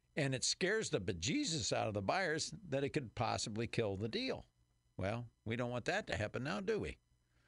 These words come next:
Well, no, we won't. Uh, but there's certain people out there that continue to do it. So we put in the, uh, addendum, uh, to have the buyer initial right there. It says, "Doesn't matter what the inspector tells you, only what he puts in writing that counts."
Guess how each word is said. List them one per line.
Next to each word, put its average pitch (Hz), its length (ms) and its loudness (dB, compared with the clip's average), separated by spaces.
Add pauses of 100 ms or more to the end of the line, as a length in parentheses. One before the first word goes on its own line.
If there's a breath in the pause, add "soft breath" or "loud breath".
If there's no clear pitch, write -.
(440 soft breath)
Well, 107 260 0 (720)
no, 104 200 0
we 92 100 0
won't. 92 260 0 (300)
Uh, 95 240 -2 (1600)
but 123 200 0
there's 156 360 2
certain 170 260 -2
people 175 240 0
out 156 120 0
there 180 140 2
that 170 160 -2
continue 156 440 0
to 139 120 -2
do 180 160 2
it. 147 120 2
So 151 100 2
we 143 120 2
put 165 180 4
in 165 180 2
the, 139 240 4
uh, 120 280 2
addendum, 139 520 2 (500 loud breath)
uh, 113 340 2
to 117 140 2
have 156 180 2
the 151 60 4
buyer 165 320 2
initial 151 340 0
right 147 240 2
there. 185 140 2
It 160 60 0
says, 113 240 2
"Doesn't 170 220 2
matter 185 300 2
what 151 160 2
the 135 140 2
inspector 127 440 2
tells 135 300 2
you, 120 100 4
only 139 340 2
what 131 180 2
he 113 60 2
puts 135 260 2
in 113 80 2
writing 104 340 2
that 92 140 -2
counts." - 400 -6